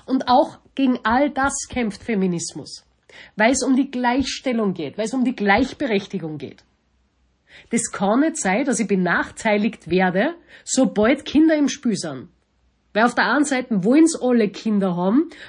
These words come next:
weil sonst geht ja die, die Pensionskasse nimmer aus, aber die Kinder dürfen nicht spürbar sein. Sobald ein Kind krank wird, bist du am Arsch. Dann kannst du schauen, wie du den Spagat zwischen, zwischen Arbeit und, und Rotznasen daheim hinbringst.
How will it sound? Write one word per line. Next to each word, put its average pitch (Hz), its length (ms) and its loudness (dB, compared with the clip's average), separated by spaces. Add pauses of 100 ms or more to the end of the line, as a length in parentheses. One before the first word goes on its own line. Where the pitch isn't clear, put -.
weil 233 140 0
sonst 202 220 -4
geht 185 180 0
ja 196 200 0
die, 185 220 2
die 175 200 0
Pensionskasse 190 1200 -2
nimmer 185 320 2
aus, 226 320 -4 (280)
aber 220 420 4 (260)
die 226 120 2
Kinder 277 340 4
dürfen 233 380 0
nicht 247 180 2
spürbar 220 500 2
sein. - 340 -10 (220)
Sobald 240 320 2
ein 269 80 2
Kind 269 280 4
krank 226 280 0
wird, 302 160 -2
bist 254 160 -2
du 294 40 0
am 262 120 0
Arsch. 247 340 -2 (180)
Dann 190 120 -4
kannst 233 160 0
du - 40 -10
schauen, 240 200 2
wie 269 40 4
du 269 80 -4
den 247 120 -2
Spagat 226 480 -4
zwischen, 196 380 -4
zwischen 208 320 -8
Arbeit 247 500 -2
und, 214 240 0 (320)
und 220 300 0 (160)
Rotznasen 180 1080 -2
daheim 165 360 -4
hinbringst. 139 640 -10